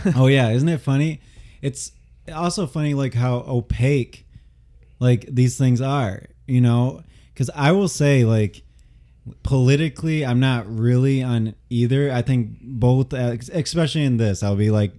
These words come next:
Speaker 2: completely transparent. Both of these suck, the choices we have. But it's, like,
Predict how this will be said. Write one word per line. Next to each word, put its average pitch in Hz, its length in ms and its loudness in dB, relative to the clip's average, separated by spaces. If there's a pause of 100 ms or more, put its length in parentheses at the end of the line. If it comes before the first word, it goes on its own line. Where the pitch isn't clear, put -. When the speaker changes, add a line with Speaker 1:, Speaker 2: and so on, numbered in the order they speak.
(200)
Speaker 2:
completely 147 380 0
transparent. 127 460 -2
Both 131 240 2
of 135 80 0
these 120 500 0
suck, - 520 -6
the 101 100 -6
choices 95 400 -8
we 98 100 -10
have. 95 180 -14 (540)
But 120 160 2
it's, 127 180 0
like, 117 460 0